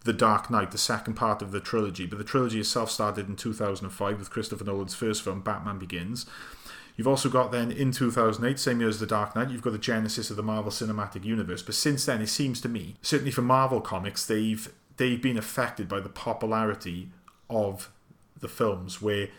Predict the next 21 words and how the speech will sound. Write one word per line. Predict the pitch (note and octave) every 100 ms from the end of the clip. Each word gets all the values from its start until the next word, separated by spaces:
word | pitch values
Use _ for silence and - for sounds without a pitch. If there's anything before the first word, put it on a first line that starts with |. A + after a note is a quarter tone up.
| -
the | A2
film | - C3 B2
continuity | B2+ A2+ A#2 A#2+ A2 G2
seems | F#2 - G2+ F#2+
to | G2
be | G#2
more | G#2+ A2+ A2 G#2+
important | G#2 A#2 A2 F#2+ F#2+
now | F#2 F2 F2
than | G2+
the | G2
comic | - A2+ A2+ A2+
book | A#2+
continuity. | - B2 A2+ A#2+ B2+ C3 D#3+ E3 - - - - -
Whereas | B2 A#2+ A#2+
as | - C3+ A#2+
much | C#3+ C#3 C#3+
as | A#2+ A2+
these | A#2+ A2+
films | B2 A2 A2+ G#2+
are | G#2 G#2 G#2